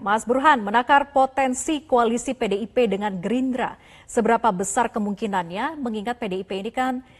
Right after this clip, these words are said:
dan juga Geri-, eh, dan juga Gerindra memiliki relasi yang kuat di pemilu terdahulu. Akankah kembali berkoalisi solid di Pilpres dua ribu dua puluh empat mendatang?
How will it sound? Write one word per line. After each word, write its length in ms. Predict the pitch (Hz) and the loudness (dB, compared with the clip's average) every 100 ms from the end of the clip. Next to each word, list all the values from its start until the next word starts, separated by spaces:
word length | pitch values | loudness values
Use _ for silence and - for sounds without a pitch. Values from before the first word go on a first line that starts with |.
| _ | _
dan 160 | - 202 | -6 -2
juga 160 | 196 196 | 0 0
Geri-, 400 | 190 190 208 196 | 2 0 -2 -4
eh, 240 | 208 190 | -4 -2
dan 160 | 185 196 | -2 -4
juga 240 | 185 196 | -2 -4
Gerindra 320 | 160 285 254 | -2 0 0
memiliki 320 | 202 185 180 | 0 -2 -2
relasi 480 | 208 202 185 190 214 | -4 -2 -4 -4 -6
yang 80 | 190 | -8
kuat 400 | 180 262 247 - | -2 0 0 -2
di 80 | 202 | -8
pemilu 320 | 196 185 185 | -6 -6 -6
terdahulu. 480 | 180 185 185 196 202 | -8 -8 -8 -6 -6
Akankah 400 | 202 262 254 320 - - | -4 -6 -6 -8 -10 -8
kembali 320 | - 254 277 | 2 6 6
berkoalisi 560 | 294 285 285 269 269 294 | 6 4 4 4 2 -2
solid 240 | 277 285 | 0 0
di 160 | 302 262 | 0 -2
Pilpres 320 | 262 254 269 | -2 -2 -4
dua 160 | - 233 | -2 0
ribu 160 | 226 | 0
dua 80 | 240 | 0
puluh 160 | 247 233 | -2 -4
empat 80 | 247 | -4
mendatang? 320 | 233 233 | -4 -6